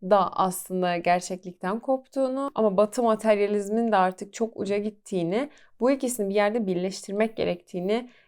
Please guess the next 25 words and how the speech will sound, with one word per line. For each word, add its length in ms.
iddia 400
etmesiyle 880
aslında 640
ve 260
buna 300
uygun 380
pratikler 560
tasarlamasıyla 960
Osho 460
bu 80
kadar 380
geniş 400
kitlelere 560
seslenebildi 920
bir 180
noktada. 600
Ve 500
kendi 420
geliştirdiği 680
meditasyon 640
teknikleri 580
de 140
dahil 340
olmak 380
üzere 380